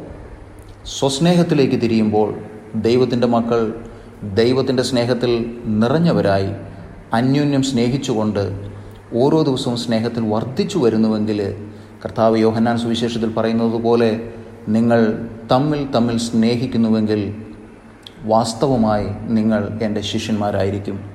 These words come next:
അതേ, പ്രിയമുള്ളവരെ, നമ്മൾ ശിഷ്യത്വത്തിലേക്കാണല്ലോ ഓരോ ദിവസവും നടക്കുന്നത്. നമ്മൾക്ക് തമ്മിൽ തമ്മിൽ സ്നേഹം ഉണ്ടായി അത് വർദ്ധിച്ചു വരുന്നുവെങ്കിൽ, തീർച്ചയായും നാം യേശുവിൻ്റെ ശിഷ്യത്വത്തിലാണ്. നാം യഥാർത്ഥ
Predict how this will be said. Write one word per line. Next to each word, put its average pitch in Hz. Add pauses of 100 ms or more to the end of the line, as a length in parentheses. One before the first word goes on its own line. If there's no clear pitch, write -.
(360)
അതേ, 110
പ്രിയമുള്ളവരെ, 113 (760)
നമ്മൾ 117 (120)
ശിഷ്യത്വത്തിലേക്കാണല്ലോ 117 (280)
ഓരോ 107
ദിവസവും 107
നടക്കുന്നത്. 101 (680)
നമ്മൾക്ക് 117
തമ്മിൽ 139
തമ്മിൽ 139
സ്നേഹം 131 (440)
ഉണ്ടായി 131
അത് 127 (120)
വർദ്ധിച്ചു 156
വരുന്നുവെങ്കിൽ, 110 (680)
തീർച്ചയായും 120 (340)
നാം 107 (360)
യേശുവിൻ്റെ 143
ശിഷ്യത്വത്തിലാണ്. 107 (1040)
നാം 135
യഥാർത്ഥ 147